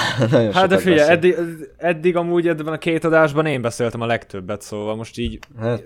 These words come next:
Speaker 2: most így egára állítottad a,
Speaker 1: Most
Speaker 2: a
Speaker 1: így
Speaker 2: mércét.
Speaker 1: kompenzáljuk. A, meg amúgy nem is én lennék, hogyha kiadnék valamit egy, ö, sztoriból, mesélésből, úgyhogy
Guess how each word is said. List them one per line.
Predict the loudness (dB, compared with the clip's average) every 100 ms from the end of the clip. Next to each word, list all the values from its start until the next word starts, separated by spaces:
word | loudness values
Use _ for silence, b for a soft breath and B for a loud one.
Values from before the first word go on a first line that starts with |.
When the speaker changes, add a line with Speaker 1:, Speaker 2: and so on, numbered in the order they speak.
| -8
Speaker 2:
most | -6 -2
így | 2
egára | 4 4 4 4
állítottad | 2 0 -2 -4 -8 -4 0
a, |
Speaker 1:
Most | 0 2
Speaker 2:
a |
Speaker 1:
így | 0
Speaker 2:
mércét. | 4 4
Speaker 1:
kompenzáljuk. | 6 2 2 0 0 -2 -4 B B
A, | 0 0 0 B B B
meg | 4 6
amúgy | 6 4 4
nem | 2
is | 2 2
én | 2 4
lennék, | 0 0 -2 -4
hogyha | -8 -8
kiadnék | -6 0 0 0 -6
valamit | -4 -4 -4 -4
egy, | -6 -6 -10 -12 -12
ö, | -14 _
sztoriból, | -14 -4 -2 0 0 0 0 -6 _ _ -20
mesélésből, | -10 -8 -6 -4 -4 -4 -6 -8
úgyhogy | -8 -12 -14